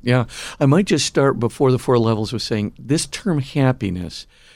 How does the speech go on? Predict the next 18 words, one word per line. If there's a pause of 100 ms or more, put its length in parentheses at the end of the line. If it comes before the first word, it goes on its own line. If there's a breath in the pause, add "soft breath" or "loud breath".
you
know,
Aristotle
thought
it
was
the
most
important
term (340 soft breath)
that (140)
anyone
could (140)
define (280 soft breath)
for
their
life's
purpose